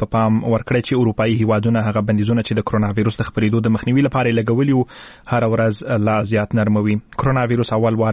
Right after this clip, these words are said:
په دسمبر کې د چین له ووهان ښار را پیدا او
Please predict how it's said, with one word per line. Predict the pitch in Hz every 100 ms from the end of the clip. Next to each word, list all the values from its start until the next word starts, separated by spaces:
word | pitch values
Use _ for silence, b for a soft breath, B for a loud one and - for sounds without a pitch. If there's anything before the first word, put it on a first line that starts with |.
| -
په | 110
دسمبر | 107 147 120 104
کې | - 110
د | 107
چین | - 117
له | 113 107
ووهان | 107 117 120 113
ښار | - 117 107
را | 110 101
پیدا | 113 131
او | 139